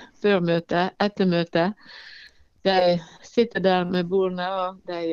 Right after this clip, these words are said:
eh, står der og prater. Og opplever dette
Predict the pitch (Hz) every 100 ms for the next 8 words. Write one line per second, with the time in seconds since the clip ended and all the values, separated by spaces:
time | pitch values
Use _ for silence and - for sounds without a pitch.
0 | 160 156 - 180 170 160 151 151 180 185
1 | - 170 190 _ - - - _ _ -
2 | - 302 - 240 214 208 233 202